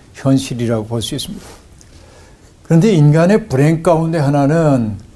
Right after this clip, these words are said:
어떤 것입니까? 주님이 어떤 사람들을 치셨어요. 그 치신 까닭은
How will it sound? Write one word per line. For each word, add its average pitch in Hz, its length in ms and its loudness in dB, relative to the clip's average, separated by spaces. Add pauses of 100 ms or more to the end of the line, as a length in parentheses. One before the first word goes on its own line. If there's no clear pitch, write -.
(140)
어떤 135 280 0
것입니까? 123 960 -4 (880)
주님이 165 760 0
어떤 151 360 -2
사람들을 135 580 -4 (400)
치셨어요. - 640 -10 (1080)
그 185 140 -2
치신 196 380 -6
까닭은 131 720 -2